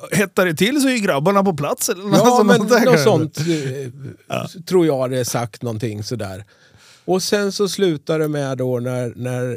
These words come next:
Speaker 2: jag satt och drack morgonkaffe och sen läste jag tidningen och, och jag blev tvärtokig, liksom, där det stod att, att en idrottsförening skulle vara där och ta emot storklubbarna och högriskmatcher och, och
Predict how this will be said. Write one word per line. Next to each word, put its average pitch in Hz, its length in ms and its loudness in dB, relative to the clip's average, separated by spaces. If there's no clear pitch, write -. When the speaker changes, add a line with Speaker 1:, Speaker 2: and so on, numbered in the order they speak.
Speaker 2:
jag 123 160 -6
satt 120 220 -8
och 123 60 -12
drack 120 260 -8
morgonkaffe 120 840 -6
och 127 240 -10
sen 123 180 -8
läste 120 340 -8
jag 113 160 -8
tidningen 117 580 -6
och, 120 360 -6
och 117 100 -4
jag 107 80 -8
blev 110 300 -6
tvärtokig, 123 920 -4
liksom, 110 340 -8
där 113 120 -4
det 120 120 -2
stod 117 460 -4
att, - 400 -8
att 147 240 -2
en 160 100 2
idrottsförening 139 920 -2
skulle 135 240 -2
vara 127 140 -2
där 127 320 -4
och 123 120 -6
ta 131 180 -2
emot 131 400 -4
storklubbarna 123 1200 -4
och 120 200 -2
högriskmatcher 120 1200 -4
och, 120 400 -4
och 120 80 -6